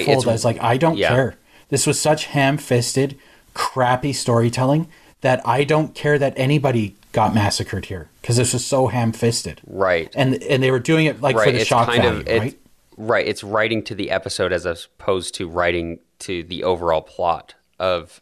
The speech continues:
Speaker 2: of the story is, okay, now we need to include that 'cause now it's,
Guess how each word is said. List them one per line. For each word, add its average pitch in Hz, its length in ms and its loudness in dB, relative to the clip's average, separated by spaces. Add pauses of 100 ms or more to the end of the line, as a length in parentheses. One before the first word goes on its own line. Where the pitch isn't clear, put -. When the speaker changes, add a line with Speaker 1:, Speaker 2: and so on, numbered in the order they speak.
Speaker 2:
of 92 220 -2
the 87 80 -6
story 82 540 -4
is, 85 380 -6
okay, 101 300 0
now 104 420 -2
we 101 140 -2
need 98 200 -4
to 101 100 -8
include 87 360 -10
that 80 280 -8
'cause 85 200 -8
now 87 500 -2 (640)
it's, - 380 -8